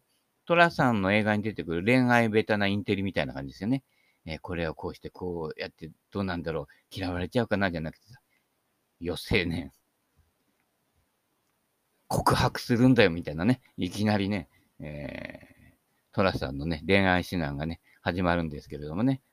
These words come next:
まあ、本人が失敗ばかりしてるんでね、説得力はないんですけどね、なぜかインテリはね、こういう、時々ね、こう、バカの言うことを信じるとね、そうすると意外とうまくいくというね、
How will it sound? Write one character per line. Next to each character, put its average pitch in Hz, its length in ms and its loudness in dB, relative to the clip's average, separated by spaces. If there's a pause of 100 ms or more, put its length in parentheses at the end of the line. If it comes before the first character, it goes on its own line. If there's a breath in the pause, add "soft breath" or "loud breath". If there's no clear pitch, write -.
(120)
ま - 80 -2
あ、 - 20 -4
本 233 200 2
人 98 140 2
が 73 80 -4
失 - 480 -18
敗 120 140 8
ば 113 100 4
か 101 100 2
り 78 80 -2
し - 60 -18
て 90 100 -6
る 80 120 -6
ん - 20 -8
で 73 120 -10
ね、 78 160 -6 (680 soft breath)
説 143 220 2
得 214 240 6
力 170 180 6
は 80 100 0
な 98 120 0
い 104 40 0
ん 87 40 -2
で 78 100 -12
す - 80 -20
け 73 60 -14
ど 71 100 -14
ね、 85 180 -8 (180)
な 175 120 -2
ぜ 147 80 -2
か 90 140 -2
イ 107 100 2
ン 120 60 0
テ 117 160 -2
リ 98 120 -2
は 92 100 0
ね、 87 120 -4
こ 87 140 -6
う 80 60 -2
い 78 60 -4
う、 76 180 -8 (280)
時 131 220 0
々 135 120 2 (120)
ね、 120 160 0 (220)
こ 76 220 -10
う、 76 40 -10
バ 120 120 4
カ 135 120 4
の 78 100 0
言 73 100 -8
う - 20 -14
こ 76 120 -16
と 76 100 -8
を 71 60 -8
信 82 220 -6
じ 76 100 -12
る - 60 -20
と - 100 -20
ね、 95 160 -8 (320)
そ 226 100 0
う - 20 2
す - 40 -4
る - 40 -6
と 104 60 2
意 95 60 0
外 98 140 0
と 98 120 -2
う 98 40 2
ま 87 140 -2
く 73 120 -12
い 71 60 -14
く - 120 -18
と - 100 -14
い 71 60 -8
う 73 40 -8
ね、 95 220 -6